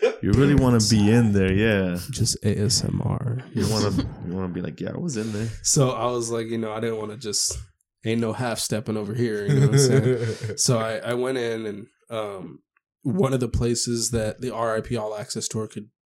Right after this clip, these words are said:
Speaker 2: that you could get access to was the basement. And the
Speaker 3: Ooh.
Speaker 2: basement they have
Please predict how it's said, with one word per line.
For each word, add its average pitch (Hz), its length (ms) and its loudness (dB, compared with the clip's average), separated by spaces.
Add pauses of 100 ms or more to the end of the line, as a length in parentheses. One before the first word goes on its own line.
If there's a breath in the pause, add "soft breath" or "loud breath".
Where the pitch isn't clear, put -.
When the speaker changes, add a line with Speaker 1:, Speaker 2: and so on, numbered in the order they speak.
Speaker 2:
that 113 260 -4
you 123 60 0
could 117 200 -4
get 110 160 -4
access 120 380 -4
to 110 120 -2
was 101 140 -8
the 101 80 -16
basement. 107 460 -8 (480 loud breath)
And 113 120 2
the - 60 2
Speaker 3:
Ooh. 143 60 -2
Speaker 2:
basement 127 460 2
they 113 120 -2
have 110 440 -6